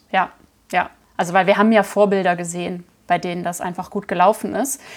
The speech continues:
Allerdings habe ich auch schon Vorbilder gesehen, bei denen es nicht so gut gelaufen ist. Und, äh, da konnte man sich dann natürlich auch schon so ein bisschen was, ähm, ja, abschauen.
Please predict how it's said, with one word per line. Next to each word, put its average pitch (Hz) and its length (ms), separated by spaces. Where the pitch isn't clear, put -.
Allerdings 208 440
habe 214 120
ich 208 120
auch 196 140
schon 202 220
Vorbilder 202 480
gesehen, 202 420
bei 202 120
denen 214 160
es 214 140
nicht 277 220
so 180 80
gut 170 180
gelaufen 170 440
ist. - 340
Und, 196 420
äh, 190 240
da 185 120
konnte 220 280
man 214 120
sich 202 140
dann 214 120
natürlich 196 340
auch 202 80
schon 208 220
so 196 80
ein 202 120
bisschen 202 300
was, 190 340
ähm, 180 400
ja, 190 320
abschauen. 175 720